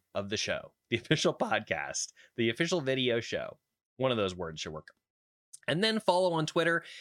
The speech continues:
If you're a Twitter user, I'm also there at Ask a Web Geek. You can ask questions there, interact with me there if you like, and listen to it as a podcast. It should be available at the podcast player of your choice. I know we're on Apple Music, Apple Podcasts, Google Podcasts,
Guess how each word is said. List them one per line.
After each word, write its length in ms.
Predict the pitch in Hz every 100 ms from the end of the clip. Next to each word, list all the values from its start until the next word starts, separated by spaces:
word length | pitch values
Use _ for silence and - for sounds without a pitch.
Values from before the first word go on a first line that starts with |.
| -
If 160 | 139 139
you're 100 | 120
a 60 |
Twitter 280 | - 170 165
user, 340 | 156 147 139
I'm 140 | 131 127
also 260 | 127 -
there 340 | 123 127 123 123
at 220 | 120 117 -
Ask 380 | 120 120 - -
a 100 | 113
Web 300 | 110 113 120
Geek. 220 | 110 110
You 80 | 113
can 80 | 113
ask 260 | 110 113
questions 500 | - 120 - 113 101
there, 280 | 110 113 110 - - -
interact 400 | 117 113 104 -
with 80 | 107
me 120 | 98
there 180 | 104 104
if 140 | -
you 60 | 107
like, 260 | 95 98 -
and 320 | 165 170 165 -
listen 380 | 131 143 143
to 160 | 131 127
it 60 | 120
as 120 | 113
a 60 |
podcast. 760 | 110 - 113 113 - 113 123 - - -
It 160 | 190 -
should 420 | - - 220 220
be 120 | 226
available 480 | 220 180 208 196 120
at 160 | 92 -
the 160 | 123 -
podcast 760 | - 147 165 - - 135 - -
player 380 | - 139 143 143
of 180 | 104
your 400 | 101 95 107 117
choice. 580 | - - 117 226 - - - - -
I 80 | 98
know 200 | 110 139
we're 180 | 127
on 100 | 101 -
Apple 320 | 117 143 147
Music, 440 | 151 151 147 165 -
Apple 280 | 110 120 139
Podcasts, 800 | - 131 147 151 143 147 -
Google 300 | 113 127 156
Podcasts, 760 | - 147 139 - 139 135 143